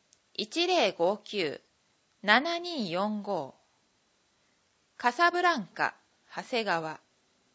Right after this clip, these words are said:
お庭の夏みかん、余っていませんか？葉山の記念樹、夏みかんを町民に譲っても構わないという方、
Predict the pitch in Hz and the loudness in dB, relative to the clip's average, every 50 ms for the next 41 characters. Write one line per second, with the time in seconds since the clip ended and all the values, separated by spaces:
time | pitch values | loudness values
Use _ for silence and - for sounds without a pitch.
0 | _ _ _ _ _ _ _ _ _ _ _ _ _ _ _ _ _ _ _ _ | _ _ _ _ _ _ _ _ _ _ _ _ _ _ _ _ _ _ _ _
1 | _ _ _ _ _ _ _ _ _ _ _ _ _ _ _ _ _ - 175 214 | _ _ _ _ _ _ _ _ _ _ _ _ _ _ _ _ _ 2 2 2
2 | 262 330 349 349 359 359 349 339 339 320 - - - 202 226 - - 311 339 339 | 4 2 -2 2 2 2 2 2 0 -2 -2 0 0 0 0 0 -4 -6 -6 -6
3 | 349 330 - - 214 180 160 151 - - _ _ _ _ _ - 175 190 214 285 | -6 -10 -4 0 2 2 2 0 -6 -14 _ _ _ _ _ 2 2 4 4 2
4 | 339 349 - - 214 185 175 170 196 226 269 - 330 302 277 208 - - 165 175 | -2 -2 -4 0 0 0 0 2 -2 -2 -2 -2 -4 -4 -4 -4 -8 -6 -6 -6
5 | 247 330 _ _ _ _ _ _ _ _ _ _ _ _ _ _ _ _ _ _ | -6 -6 _ _ _ _ _ _ _ _ _ _ _ _ _ _ _ _ _ _
6 | _ _ _ _ _ _ _ _ _ _ _ _ _ _ _ _ - 311 320 359 | _ _ _ _ _ _ _ _ _ _ _ _ _ _ _ _ 2 4 6 6
7 | 349 320 269 226 190 185 170 175 - - 233 226 277 320 311 254 190 - - 151 | 6 4 4 2 0 0 -2 -4 -4 -4 -4 -2 -2 -2 -2 -4 -6 -4 -4 -4
8 | - - _ _ _ _ _ _ _ _ - - 196 214 208 - 311 330 339 359 | -4 -4 _ _ _ _ _ _ _ _ -2 0 0 0 0 0 -6 -6 -6 -6
9 | 359 - - 220 180 160 156 - - _ _ - 175 180 185 185 - 277 262 277 | -10 -8 0 0 0 0 0 -4 -14 _ _ -2 0 0 0 0 0 4 4 4
10 | 320 330 339 330 320 302 294 294 269 220 220 226 208 - 285 - _ _ - 311 | 4 2 -2 -8 -8 -8 -6 -6 -4 -4 -4 -4 -4 -8 -10 -12 _ _ -2 0
11 | 294 240 208 180 170 - - 233 247 247 311 330 349 349 330 277 233 202 190 202 | 0 2 0 -2 -2 -4 -4 -4 -2 0 2 2 2 0 0 0 0 -2 -2 -2
12 | - 160 156 165 170 185 180 185 - 185 175 - - 170 165 - | -2 -4 -4 -2 -2 -4 -6 -4 -4 -4 -4 0 2 2 2 2